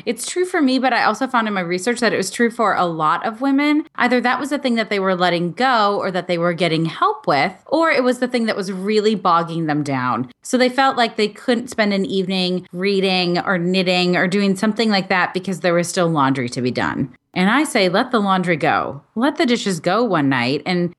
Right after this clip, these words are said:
make a little time for yourself." And that's something that I have, frankly, become really good <laughs> at doing is, is, is letting go of things. You know, I'll oftentimes,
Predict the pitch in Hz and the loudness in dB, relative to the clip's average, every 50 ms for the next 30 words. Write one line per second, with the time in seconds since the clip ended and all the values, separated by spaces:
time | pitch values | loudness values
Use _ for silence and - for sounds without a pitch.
0 | _ _ 214 220 226 226 240 214 196 190 170 175 170 - - 175 170 165 170 - | _ _ -2 -2 0 0 0 0 2 2 2 0 -2 -2 0 0 0 0 -2 -4
1 | 160 143 139 139 - - 180 151 127 90 - - - - - - 208 202 202 190 | -4 -4 -4 -4 -4 -2 0 2 2 2 0 -2 -4 -6 -4 -2 -2 -2 -2 -4
2 | - _ _ _ 240 220 277 - - - 254 233 240 233 214 202 196 180 175 175 | -8 _ _ _ -2 0 0 0 0 0 0 0 0 0 -2 0 2 4 4 2
3 | - - _ - - _ _ - 233 247 254 233 196 175 - - - 180 170 165 | 0 -4 _ -20 -20 _ _ -2 0 0 0 -2 -2 -4 -10 -6 -6 -6 -6 -4
4 | - 175 160 175 - 190 190 190 185 262 302 330 294 254 196 196 208 185 175 165 | -6 -8 -8 -6 -6 -4 -4 -4 -2 -2 -2 2 2 2 2 2 2 4 4 2
5 | 220 - - 214 - - - 254 262 254 254 254 262 240 226 233 233 - - 370 | 2 0 -4 -8 -10 -6 0 0 0 0 2 0 0 2 2 0 -2 -2 -8 -10
6 | 392 359 311 - 262 262 254 254 - - 262 247 208 226 254 254 247 254 240 202 | -10 -10 -4 -2 -2 -2 -2 -4 -8 -6 -6 -6 -4 -2 0 2 2 2 2 2
7 | 240 233 233 233 220 226 226 208 208 208 208 214 208 202 202 202 196 202 202 - | 0 2 2 2 0 -2 -4 -4 -4 -2 -2 0 2 4 4 4 4 4 4 4
8 | 208 196 - - 214 208 202 220 208 196 190 196 196 190 | 4 2 2 -2 -2 -2 0 2 2 4 4 2 0 -4